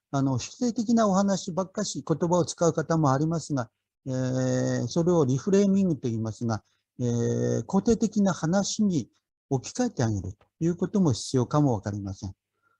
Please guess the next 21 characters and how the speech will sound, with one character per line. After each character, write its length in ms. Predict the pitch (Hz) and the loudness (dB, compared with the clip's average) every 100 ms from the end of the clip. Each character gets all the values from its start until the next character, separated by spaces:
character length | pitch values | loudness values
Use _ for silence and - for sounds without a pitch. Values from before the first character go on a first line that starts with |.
| _ | _
え 60 | 135 | 0
ー、 640 | 127 131 127 127 123 127 | 2 4 2 2 0 -2
そ 140 | - 180 | -2 0
れ 100 | 185 | 2
か 140 | 196 | 2
ら 100 | 180 | 2
よ 180 | 165 220 | 2 2
く 260 | 196 127 - _ _ _ | 0 -4 -6 _ _ _
質 300 | - - - | -10 -6 0
問 460 | 240 247 220 214 202 | 2 4 2 0 2
を 260 | 202 180 | 0 0
す 160 | - 190 | -4 -2
る 360 | 180 160 - - | 0 0 -4 -6
参 200 | 170 165 | -2 0
加 120 | 170 | 0
者 120 | 160 | 0
が 100 | 127 | -2
あ 40 | |
り 100 | 117 | 0
ま 160 | 104 104 | -2 -6
す。 140 | - | -10